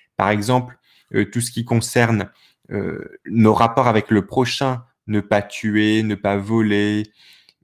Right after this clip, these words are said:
mais aussi tout ce qui concerne la sexualité et tout ça. Ça, ça remonte à la loi créationnelle. Et la loi de Moïse la reprend. Mais il faut bien voir que si on suit ces principes, ce n'est pas parce qu'ils appartiennent aux dix commandements, mais parce qu'ils ont été institués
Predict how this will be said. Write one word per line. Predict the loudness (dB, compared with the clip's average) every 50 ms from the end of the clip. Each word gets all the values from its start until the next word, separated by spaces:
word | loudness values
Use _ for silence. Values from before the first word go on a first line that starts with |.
| _
mais | -2 0 0
aussi | 0 0 -2 -4 -6 -6
tout | -6 -8
ce | -8 -8
qui | -10 -8
concerne | -6 -6 -4 -2 -2 -2 0
la | -2 -4
sexualité | -4 -4 -6 -6 -6 -4 -2 0 0 0 0 -2 -2 -2 -2
et | -2 -2
tout | -2 -6
ça. | -8 -6 -6 -8 -8 -8 _ _ _ _ _ _ _ _ _ _
Ça, | -10 -2 0 0 0 0
ça | 0 0 0
remonte | 0 0 0 0 -2 -2 0
à | 0
la | 2 2 2
loi | 0 0 -2 -2
créationnelle. | -4 -4 -4 -4 -4 -6 -8 -10 -8 -8 -8 -8 -8 -10 -14 -18 _ _ _ _ _ _ _ 0
Et | 2 2 4 4
la | 4 4 4
loi | 4 4 4
de | 4 4
Moïse | 4 2 2 0 0
la | 0 0 0
reprend. | 0 0 -4 -4 -6 -8 -10 -10 -10 -10 -14 _ _ _ _ _ _ -4
Mais | -4 -2
il | 0
faut | 0 -2 -2
bien | 0 0 -2 0
voir | 0 0 0 0 -2
que | -4 -6
si | -6 -6 -8 -8 -6 -6 -6 -6 -6
on | -8 -8
suit | -8 -10 -8 -8 -8 -4
ces | -4 -4 -6
principes, | -4 -6 -6 -6 -6 -8 -10 -10 -10 -12 _ _ _ _ _ _ _ _ _ _ _ _ _ -12
ce | -4 -2 2
n'est | 2 2
pas | 2 2 2
parce | 2 2 0 0 -2
qu'ils | -4 -2 0
appartiennent | 0 0 0 -2 -4 -4 -4 -2 -2
aux | -2 -2
dix | -2 -4 -4 -4
commandements, | -4 -4 -4 -2 -2 -2 -2 -2 -2 -2 -4 -6 _ _ _ _ _ _ -2
mais | 0 0 2
parce | 2 0 -2 -2 -4
qu'ils | -8 -8 -6 -4
ont | -4
été | -4 -4 -4 -6 -6 -4
institués | -4 -6 -6 -6 -10 -12 -12 -10 -4 -2 -2 -2 -2 -4 -10